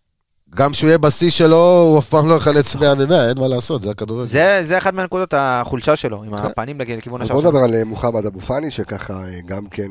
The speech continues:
Speaker 3: אה, גם מוטרג לא מעט, אבל במשחק אתמול פחות טוב. בוא ניתן רגע את הנתונים היבשים של מוחמד אבו פאני, כי זה נתונים קצת, אה, מזעזעים. אני מסתכל עוד, עוד לפחות, אתה יודע, באוריינטציה שהוא שיחק אתמול, אז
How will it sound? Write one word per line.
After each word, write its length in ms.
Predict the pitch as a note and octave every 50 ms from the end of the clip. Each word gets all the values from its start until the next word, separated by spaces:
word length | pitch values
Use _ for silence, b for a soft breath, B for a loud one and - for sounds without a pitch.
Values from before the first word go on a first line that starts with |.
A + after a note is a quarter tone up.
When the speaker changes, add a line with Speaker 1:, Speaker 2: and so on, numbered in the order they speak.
| F#2+
Speaker 3:
אה, 760 | F#2 F2+ F2+ F2+ F2 F2 F2 F2+ F2+ F2 F2 F2 - - - -
גם 160 | G#2 B2 D#3
מוטרג 460 | D#3+ C#3+ - - B2+ B2+ B2+ A#2+ A#2+
לא 140 | A#2+ B2 A#2+
מעט, 420 | A2+ G#2 G2+ G#2+ C3+ E3+ F3 -
אבל 240 | D3 A#2 B2 A#2+ A#2 G#2+ F#2 G2 F#2+
במשחק 400 | G#2+ A2 G#2+ - - D3 - C#3
אתמול 200 | - C#3 C3+ A#2+
פחות 280 | - A2 - C3+ C3+ -
טוב. 300 | - F3 E3+ D#3+ C#3+ B2
בוא 300 | F#2+ G#2+ G#2 A2 A#2+ B2+
ניתן 220 | C#3+ C#3 B2+ - C#3 C3+ C3
רגע 100 | B2+ C3
את 100 | B2+ -
הנתונים 400 | A#2+ A#2 - B2 B2 C#3 C#3+ C3 B B B B B B B B -
היבשים 380 | G#2+ A#2 A2+ A2+ A#2 - E3
של 100 | - D3
מוחמד 440 | A#2+ A2+ A2 - A2+ G#2+ A2+ A2 G#2
אבו 140 | A2 G2+ G#2
פאני, 280 | - B2 B2 D#3 F3
כי 100 | - -
זה 100 | G2 G2+
נתונים 280 | F#2 - - F#2+ G2 G#2+
קצת, 300 | G#2 - A2+ G#2 - -
אה, 60 | A2 G#2+
מזעזעים. 760 | G#2 G#2+ G2+ F#2 A2 G2+ G2 F#2+ F2 A2 A2+ C#3+ F3+ F#3+ D#3+ C3
אני 180 | A#2 A2+ A2 A2 A2 G#2+ A2 A2 G#2+
מסתכל 280 | G#2+ - - A2 C3
עוד, 140 | B2+ B2 A#2+ B2
עוד 160 | - B2+ A2 A2+
לפחות, 400 | A#2 - A#2 G#2+ - C#3+ D3+ C#3+ _ _
אתה 80 | _ -
יודע, 160 | A#2 C3+ C#3+ A#2+ B B B B B B -
באוריינטציה 680 | A#2+ A#2 A#2 A#2 B2 B2+ B2+ B2 D3 C#3+ D3+ - D3+
שהוא 160 | - - C#3
שיחק 340 | - - C3+ - F#3+ G3 -
אתמול, 300 | F#3+ - E3 D3+ C#3+ C3+
אז 140 | A#2 G#2+